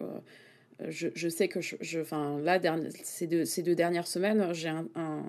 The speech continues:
alterné entre interview pour, sur la charge mentale et interview sur l'éducation.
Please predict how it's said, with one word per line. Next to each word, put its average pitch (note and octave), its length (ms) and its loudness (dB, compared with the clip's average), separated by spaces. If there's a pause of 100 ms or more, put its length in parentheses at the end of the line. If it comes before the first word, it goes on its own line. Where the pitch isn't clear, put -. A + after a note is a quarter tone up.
(220)
alterné F3 500 2
entre E3+ 500 0
interview F3 460 -2
pour, F3+ 160 -8
sur E3+ 160 -4
la D#3+ 60 -2
charge E3 220 -4
mentale E3+ 320 0
et F#3+ 40 0
interview E3 380 -2
sur F3 160 -6
l'éducation. E3 480 -4